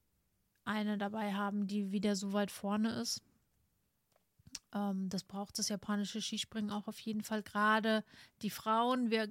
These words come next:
wissen ja jedes Jahr aufs Neue, ähm, wird der Japanuary gefeiert <laughs> im Skispringen. Also wenn die Damen dann, ähm, nach Japan reisen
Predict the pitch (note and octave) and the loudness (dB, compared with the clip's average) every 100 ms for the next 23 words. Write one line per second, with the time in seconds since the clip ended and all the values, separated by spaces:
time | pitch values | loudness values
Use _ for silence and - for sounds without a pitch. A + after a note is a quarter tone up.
0 | A3 A3+ A#3 A3 A3 A3 G#3+ - A3 G#3+ | -2 -2 2 2 4 2 0 0 0 0
1 | G#3 - G#3+ G#3+ G#3+ G#3+ G#3+ G3 - - | -2 0 2 4 4 2 0 -4 -16 -4
2 | G#3 G#3 G#3 G#3 G#3+ - _ - A#3 G#3+ | 0 0 0 -2 -4 -8 _ -18 -6 -6
3 | - G#3+ G3+ - A#3 G3 - A3+ C4 C#4+ | -2 -2 -2 -4 -6 -6 -4 -2 0 4
4 | A3 G3+ G3+ G3 G3+ - G#3 G#3 A3+ C4 | 4 6 4 2 -2 0 2 4 2 2
5 | - - F#3 A#3+ - A3 - - - - | -4 -4 -6 -8 -10 -6 -4 -4 -10 -8
6 | G#3+ A3+ B3+ A3 G#3 G3 G3 G3+ G3+ G#3 | -6 -4 -8 -6 -2 0 0 -2 -2 0
7 | G3 G3 F#3 - - - - _ _ G3 | 0 -2 -4 -12 -20 -20 -20 _ _ -4
8 | F#3+ F#3 F#3 - G3 G3+ - F#3+ F#3 F3 | -2 -2 -4 -4 -6 -4 -2 -4 -4 -4
9 | A3 G#3 G#3 | 0 0 -2